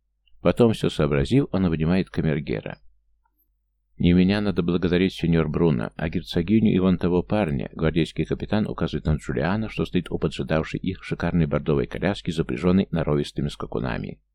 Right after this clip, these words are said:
«Это его план», — говорит Чезаре, — «это он придумал.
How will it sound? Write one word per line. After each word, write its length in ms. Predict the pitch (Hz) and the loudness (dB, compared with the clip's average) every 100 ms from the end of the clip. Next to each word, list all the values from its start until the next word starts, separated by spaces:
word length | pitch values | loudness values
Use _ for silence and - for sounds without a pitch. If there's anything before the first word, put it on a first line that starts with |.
| _ _ _ _ _ _ - | _ _ _ _ _ _ -4
«Это 200 | 85 87 | 0 2
его 220 | 85 87 | 4 2
план», — 320 | 90 101 85 | 0 0 0
говорит 220 | 69 60 | 0 -4
Чезаре, — 480 | - - - 107 - - | -6 -8 -6 -8 -8 -6
«это 180 | 85 | 2
он 120 | 80 82 | 2 4
придумал. 560 | 80 73 85 - - | 2 4 4 2 -8